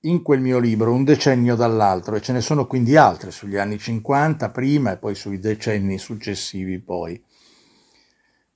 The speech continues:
Eh, così annotava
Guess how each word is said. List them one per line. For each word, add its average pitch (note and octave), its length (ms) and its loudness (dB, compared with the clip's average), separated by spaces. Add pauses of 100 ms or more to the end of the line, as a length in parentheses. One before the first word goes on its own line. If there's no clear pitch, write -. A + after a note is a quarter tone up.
(140)
Eh, A#2+ 720 0 (760)
così D3 320 2
annotava B2+ 600 4